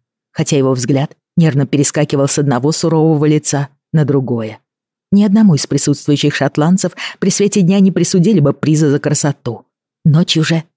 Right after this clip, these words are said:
лучше было с ними вообще не встречаться. «Пожалуйста», вежливо ответил Джейми. «Жаль только, что тебе не удастся воспользоваться ни одним из них в будущем. Но разреши мне всё-таки спросить,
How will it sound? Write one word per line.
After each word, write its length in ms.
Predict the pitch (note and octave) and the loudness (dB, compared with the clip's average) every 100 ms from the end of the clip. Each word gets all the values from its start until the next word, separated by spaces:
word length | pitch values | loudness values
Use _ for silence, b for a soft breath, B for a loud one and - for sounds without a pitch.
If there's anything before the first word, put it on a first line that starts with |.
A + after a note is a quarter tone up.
| _ | _
лучше 260 | G3 G#3 A3 | 0 0 2
было 220 | F3+ F#3+ | 2 2
с 100 | E3 | 0
ними 200 | F#3 F#3+ | 2 2
вообще 420 | D#3+ D#3 - - | 2 -2 -2 -2
не 120 | F3+ B2+ | 0 -2
встречаться. 840 | - - - A#2+ G2+ - - B2 _ _ _ _ _ _ _ _ _ | -6 -8 -8 -10 -8 -8 -8 -12 _ _ _ _ _ _ _ _ _
«Пожалуйста», 720 | F#3+ A3+ B3 A#2+ - - - - _ _ _ - | -2 0 -2 -4 -8 -12 -14 -18 _ _ _ -2
вежливо 340 | C#3+ C3 B2+ | -2 -2 -2
ответил 320 | B2 C3 C3 | -2 -4 -2
Джейми. 560 | B2+ A2+ B2+ B2 B2 - _ _ _ _ _ _ _ - | -4 -4 -6 -6 -10 -14 _ _ _ _ _ _ _ -2
«Жаль 300 | G3+ C4 A3+ | 0 2 0
только, 280 | A#3 G3 G#3+ | 0 0 0
что 180 | - | 0
тебе 240 | G3+ G3+ G3+ | -2 2 2
не 120 | G#3 | 4
удастся 420 | A3 G#3+ D3+ - | 4 2 0 -2
воспользоваться 680 | C3+ C#3 - D3+ D3+ D#3+ D3+ | -2 -2 -2 0 2 0 0
ни 120 | D3 | 2
одним 340 | C#3+ C3 D3 | 2 2 2
из 120 | D3 B2 | 2 2
них 160 | D3+ | 2
в 140 | D3+ D3 | 0 -2
будущем. 680 | A#2+ A2+ - - G#2 G#2+ - _ _ _ _ _ _ _ _ | -6 -8 -6 -6 -8 -12 -20 _ _ _ _ _ _ _ _
Но 140 | D3+ | 0
разреши 400 | D3+ D3+ G3 - | 2 2 0 0
мне 140 | C#4 C4 | -2 -2
всё-таки 360 | - A#3+ G#3 | -2 -2 -2
спросить, 720 | A#3 - A#3 - - - - | -4 -4 -6 -6 -10 -12 -14